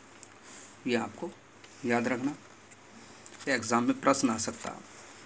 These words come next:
ये लंबाई और चौड़ाई हुई। भारत का जो उत्तरतम बिंदु है जो जम्मू कश्मीर में है, इसे बोलते हैं इंदिरा कॉल। ये प्रश्न पूछा जाता है, भारत का उत्तरतम बिंदु क्या है?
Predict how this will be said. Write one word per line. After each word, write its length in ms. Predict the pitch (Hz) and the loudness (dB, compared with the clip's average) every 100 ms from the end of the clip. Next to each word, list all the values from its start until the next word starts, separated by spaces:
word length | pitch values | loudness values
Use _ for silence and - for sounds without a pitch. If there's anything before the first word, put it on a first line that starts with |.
| - - - - - - - - - | -20 -20 -20 -20 -20 -20 -20 -10 -2
ये 280 | 123 139 135 127 | 2 2 0 -4
लंबाई 420 | 117 120 127 147 | 0 4 4 4
और 140 | 143 | 2
चौड़ाई 320 | - 117 - - | 2 2 0 -6
हुई। 180 | - - - | -10 -16 -6
भारत 340 | 101 131 156 - | 8 10 10 8
का 80 | 185 | 6
जो 140 | 185 | 8
उत्तरतम 580 | 139 - 180 175 190 180 | 8 8 8 8 8 10
बिंदु 340 | 135 135 160 | 12 12 12
है 340 | 127 113 131 - - - - | 8 4 2 -6 -16 -16 -8
जो 240 | 117 131 135 | 2 4 6
जम्मू 300 | 120 120 131 | 8 8 8
कश्मीर 400 | 127 - 117 127 | 6 6 6 6
में 120 | 123 | 2
है, 220 | 104 - - - | -2 -6 -10 -4
इसे 260 | 120 - - 117 | 2 2 2 4
बोलते 280 | 113 113 | 6 6
हैं 100 | 156 - - - - - - - | 0 -4 -14 -20 -20 -20 -10 2
इंदिरा 520 | 127 117 120 143 - - - - - - - | 6 6 6 4 0 -12 -20 -20 -20 -18 -2
कॉल। 300 | 113 - - - - - - - | -2 -2 -8 -16 -20 -20 -20 -10
ये 100 | - | -8
प्रश्न 360 | 117 123 120 131 | -2 0 4 4
पूछा 280 | 123 113 123 | 4 4 4
जाता 260 | 117 127 | 4 2
है, 80 | 135 | 2
भारत 300 | 120 120 113 | 2 0 0
का 80 | - | 2
उत्तरतम 460 | 135 117 120 113 123 | 2 2 -2 0 2
बिंदु 280 | 117 113 117 | 4 4 4
क्या 200 | 127 120 | 4 2
है? 200 | 165 | 2